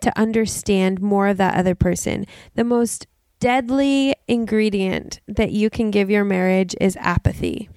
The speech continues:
Assuming ten, twenty, even forty years into your marriage, my parents are about to be married fifty years next summer. Even fifty years in, to imagine that you know everything in the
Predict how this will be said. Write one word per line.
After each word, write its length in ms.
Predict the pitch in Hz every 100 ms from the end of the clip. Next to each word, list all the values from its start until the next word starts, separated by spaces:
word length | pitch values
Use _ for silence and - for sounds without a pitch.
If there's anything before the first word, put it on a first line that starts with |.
| _ _
Assuming 580 | 240 - 269 262 247 240
ten, 560 | - 247 208 185 185 - _ _ -
twenty, 720 | - 226 208 202 208 190 -
even 320 | - 233 240
forty 380 | 226 - 214 208
years 260 | 214 214 202
into 240 | 202 196
your 140 | 208 202
marriage, 360 | 190 175 180
my 280 | 202 196 208 -
parents 320 | 226 202 196
are 60 | 196
about 260 | 190 185 -
to 60 |
be 100 | 202
married 360 | 196 185 180 175 - - - _
fifty 560 | - - 254 254 - 262
years 680 | 233 220 190 185 202 202 - _
next 380 | 208 202 - -
summer. 500 | - 190 185 196 196 - _ _
Even 320 | 269 302 330
fifty 420 | 285 - 269 - 269
years 280 | 254 233
in, 280 | 208 202 185
to 180 | 185 226
imagine 520 | 208 208 202 247 277
that 100 | 269
you 120 | 208 220
know 180 | 208 - _
everything 960 | 226 240 233 269 214 269 262 262 269 262 -
in 120 | 220
the 120 | 214